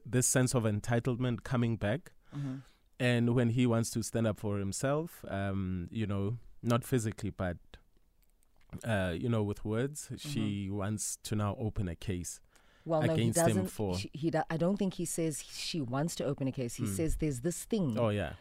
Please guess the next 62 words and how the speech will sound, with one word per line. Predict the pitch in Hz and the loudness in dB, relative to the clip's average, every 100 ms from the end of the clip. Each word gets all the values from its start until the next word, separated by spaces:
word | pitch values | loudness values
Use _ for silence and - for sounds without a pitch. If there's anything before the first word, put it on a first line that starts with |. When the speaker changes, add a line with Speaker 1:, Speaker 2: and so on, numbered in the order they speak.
| - - | -6 -2
Speaker 2:
that | 117 | 0
with | 147 - | 0 -2
these | 170 | -2
Speaker 1:
Okay. | - | -2
Speaker 2:
people, | 170 160 | 0 0
when | 151 | 2
you | 143 | 0
take | 135 156 | 0 0
them | 156 139 | 0 0
back | 135 | -2
to, | 139 | -2
let's, | 143 - | -4 -4
I, | - 143 147 | -4 -4 0
maybe | 143 143 | 0 2
let's | 131 131 | -2 -4
caution | - 135 139 | -4 -2 0
ourselves | 127 135 123 | -2 -2 -2
from | 123 | -2
making | 120 123 | 0 -2
it | 113 | -4
factual, | - 131 - - - - | -4 -6 -6 -12 -12 -4
Speaker 1:
Mm. | 101 76 - - 123 | -4 -4 -8 -10 -8
Speaker 2:
like | 127 | -6
a | |
current | 120 143 120 120 | -4 0 0 -2
situation | 123 120 110 120 | -4 -4 -4 -6
that's | 110 - | -6 -6
transpiring. | 104 110 117 110 113 | -8 -6 -4 -2 -2
Speaker 1:
Mm. | |
Speaker 2:
He's | 135 | -2
just | - 156 - - - - | -2 -6 -6 -16 -20 0
quite | 185 170 | 4 4
nervous | 147 143 143 - | 4 4 2 -2
about | 139 127 - | -2 -2 -2
the | |
fact | - 143 | -2 -2
that | 143 - | -2 -4
you | |
take | 131 156 - | -6 -6 -4
people | 151 127 | -6 -4
back, | 127 131 139 | -2 -4 0
and | 127 | 0
then | 123 117 - - - - | 0 -2 -12 -20 -14 0
when | 147 143 | 2 4
you | 139 | 4
want | 135 156 - - | 4 2 -2 -10
to, | - 147 135 127 - _ _ | -2 0 2 0 -4 _ _
like | 127 131 | -4 -4
what | 139 143 | -4 -6
you're | |
saying, | - 151 120 120 | -2 0 0 0
you | 131 | 0
know, | 123 117 | -2 -4
put | - 156 | -6 -4
your | 139 | -2
point | 151 156 | 0 2
Speaker 1:
Speak, | 151 127 | 2 2
Speaker 2:
across | 135 113 | 0 -4
and | 135 | 0
Speaker 1:
yeah. | 110 90 | 2 2
Speaker 2:
speak | - 160 - | 2 -2 -2
and | 123 | -4